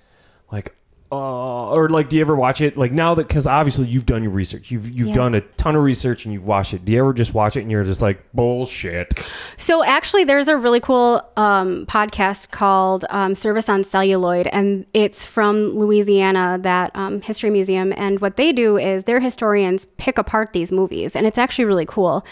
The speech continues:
Speaker 1: Yeah.
Speaker 2: Um, but Saving Private Ryan is one of the most accurate depictions of war. There are only a few things in that movie where they're like, "Mm, that's not really how it happened," but it doesn't matter because it's such a well done film.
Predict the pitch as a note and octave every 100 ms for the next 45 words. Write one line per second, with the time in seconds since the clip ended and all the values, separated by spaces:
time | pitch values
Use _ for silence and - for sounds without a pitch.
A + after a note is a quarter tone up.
0 | - - F#2 D#3 G#3 G3 F#3 - A#3+ D#4
1 | A3 A3 F#3 G3 G#3+ G#3 F#3+ G3+ G3 G3
2 | F#3 F#3 - F3 F#3+ G#3 F#3+ F3+ - -
3 | - _ - G#3+ G#3+ - G3+ G#3 G3 F3+
4 | E3+ G#3+ A3 G#3+ A3+ G#3+ G3 G3 A3+ A#3
5 | A3+ A#3 A3+ G#3+ G3+ G3 F#3+ G3 G3 F#3+
6 | G3+ G3 F#3+ F3+ F3+ F3 F3 - D4+ D4+
7 | D4 D4+ D4 C#4+ C4+ C#4 C#4 - F#3+ F#3
8 | F3+ F3 E3 F#3 F#3 F#3+ G3 G3+ G3+ -
9 | A3 - G#3+ G3+ D#3 F#3+ F#3 F#3+ G3 D#3+
10 | G3 G3+ F#3 F3+ - F#3+ - C3+ -